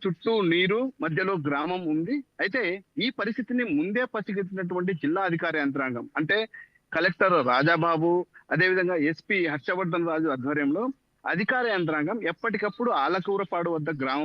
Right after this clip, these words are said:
పరిస్థితిని ఎప్పటికప్పుడు సమీక్షిస్తూ వచ్చింది. అయితే ప్రధానంగా ఈ ఆలకూరపాడు జల దిగ్బంధంలో ఉండడానికి ప్రధాన కారణం గ్రామం చుట్టూ చప్టాలు ఉండడం, అంటే, ఆ, ఈ నీటి ప్రవాహాన్ని సాగించేటటువంటి చప్టాలు, అంటే వంతెనలు అధికంగా ఉండడంతో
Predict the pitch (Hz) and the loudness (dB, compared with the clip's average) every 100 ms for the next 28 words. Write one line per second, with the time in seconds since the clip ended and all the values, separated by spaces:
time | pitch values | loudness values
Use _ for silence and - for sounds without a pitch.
0 | 147 143 147 147 143 135 - 139 143 160 | -2 -4 -4 -2 0 -2 -2 -4 -4 -4
1 | 151 139 156 - 151 - 135 139 147 185 | 0 0 0 -2 -6 -4 -4 -2 -2 -2
2 | 269 - _ - 202 240 302 - 156 202 | -4 -8 _ -6 -4 0 -2 0 0 0
3 | 254 254 262 233 196 139 196 226 233 214 | 0 0 0 0 0 2 0 -2 -2 -2
4 | 214 220 165 160 202 185 202 208 202 196 | -2 0 0 0 0 -2 -2 -2 -2 -4
5 | 190 185 185 127 135 170 202 185 175 175 | -4 -4 -4 -4 -2 0 0 0 0 0
6 | 240 196 135 139 175 214 208 180 165 - | -2 -2 0 0 0 0 -2 -4 -4 -4
7 | 220 156 139 180 180 165 143 156 190 156 | -2 -2 -2 0 2 2 2 0 -2 -2
8 | 180 175 - - - - 170 156 156 151 | 0 -2 -4 -14 -14 -2 4 4 4 4
9 | 208 247 220 208 196 190 190 180 165 170 | 2 2 4 4 4 4 4 2 0 0
10 | 165 160 147 156 143 175 202 190 247 - | 0 -2 -2 -2 -2 0 -2 0 -4 0
11 | 175 165 156 175 143 165 214 214 202 165 | 2 2 2 2 2 2 2 2 2 0
12 | 160 175 175 160 156 151 143 143 220 | 0 0 0 0 0 -2 -2 -2 -4